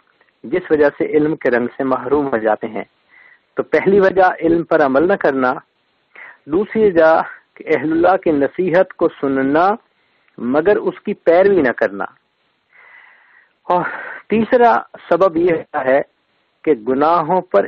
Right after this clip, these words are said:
استغفار نہ کرنا۔ سیدنا صدیق اکبر رضی اللہ تعالیٰ عنہ کا قول ہے کہ جو شخص دن میں ستر مرتبہ گناہ کرے، پھر ستر مرتبہ استغفار کرے،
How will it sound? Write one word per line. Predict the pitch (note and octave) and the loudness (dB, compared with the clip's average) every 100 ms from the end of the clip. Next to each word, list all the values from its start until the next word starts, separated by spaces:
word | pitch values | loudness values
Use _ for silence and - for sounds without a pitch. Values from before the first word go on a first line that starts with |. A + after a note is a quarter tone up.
| - | -4
استغفار | F3+ - _ D3+ A#2+ - D3 D3+ F3 F3+ | -8 -8 _ -2 -2 -4 0 2 4 2
نہ | D#3 C3+ | 2 -2
کرنا۔ | A#2+ A#2 G#2+ G2+ - _ _ _ _ _ _ _ _ _ _ _ _ - | -2 -4 -4 -8 -12 _ _ _ _ _ _ _ _ _ _ _ _ -4
سیدنا | D#3 D#3+ D#3 | 0 2 0
صدیق | D3+ D3 D3+ | -2 -4 -2
اکبر | D#3+ D#3+ | 0 2
رضی | D#3 C#3+ | 2 2
اللہ | D#3+ D3+ D3 C#3+ | 2 2 2 0
تعالیٰ | C#3 C3+ D3 | 0 2 2
عنہ | D#3+ D3+ | 0 -2
کا | C3+ | -4
قول | A#2+ C3+ D3+ | -2 2 2
ہے | C#3+ C3+ - _ _ _ _ _ _ _ _ | 0 -2 -6 _ _ _ _ _ _ _ _
کہ | - | -6
جو | A#2+ C3 F3+ | -4 -2 -2
شخص | F3+ G3 - - | 0 -2 -2 -2
دن | D3 D#3 F3 | 0 0 0
میں | F3+ - - | -2 -2 -4
ستر | D3+ _ - G#3+ | -4 _ 0 2
مرتبہ | G3+ E3+ - F3 | 2 2 2 2
گناہ | F3 D3+ D#3+ E3+ | 2 2 2 2
کرے، | E3 C3 C3 - _ _ _ _ _ _ _ _ | 0 0 -2 -8 _ _ _ _ _ _ _ _
پھر | F3 F3+ - | -4 -4 -6
ستر | - - G#3 | -4 0 2
مرتبہ | G#3 G3 G3 F#3+ | 0 2 2 2
استغفار | F3+ - F3 - D3 D#3 E3 | -2 -2 -2 0 0 2 2
کرے، | E3 C3+ C3 C#3 | 2 0 2 2